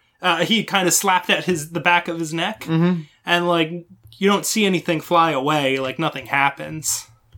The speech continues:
Speaker 2: Oh, okay. Uh, it's probably fine then. He probably, they probably just flew away and I didn't see it.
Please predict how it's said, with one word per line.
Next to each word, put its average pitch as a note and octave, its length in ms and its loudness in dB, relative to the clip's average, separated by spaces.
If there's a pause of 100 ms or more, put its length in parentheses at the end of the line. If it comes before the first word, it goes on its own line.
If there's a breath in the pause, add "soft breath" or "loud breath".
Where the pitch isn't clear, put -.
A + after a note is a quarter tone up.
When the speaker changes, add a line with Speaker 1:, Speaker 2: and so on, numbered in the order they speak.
(240)
Speaker 2:
Oh, C#3 640 0
okay. C3+ 640 0
Uh, C#3 480 4
it's D3 140 -6
probably A3 240 2
fine A#3 240 0
then. B2 140 -2
He C#3 100 -6
probably, F#3 340 2
they E3 140 2
probably C3+ 320 2
just A2 180 -8
flew A#2 200 2
away G#2+ 200 2
and A2 80 -2
I A2 60 0
didn't A#2 200 -2
see D3 240 2
it. A2 140 0